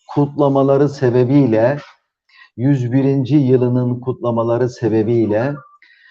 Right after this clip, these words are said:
e, Gaziantep'te bulunuyoruz.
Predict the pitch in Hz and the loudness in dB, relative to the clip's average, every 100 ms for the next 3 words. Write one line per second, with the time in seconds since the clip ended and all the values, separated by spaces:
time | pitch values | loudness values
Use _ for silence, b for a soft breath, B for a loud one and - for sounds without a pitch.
0 | b - 110 110 131 135 131 139 131 127 | b -6 -4 -2 0 0 0 -2 0 -4
1 | - 113 90 71 101 127 135 135 131 131 | 0 -2 0 -4 -6 -2 0 2 0 0
2 | 135 - | -4 -12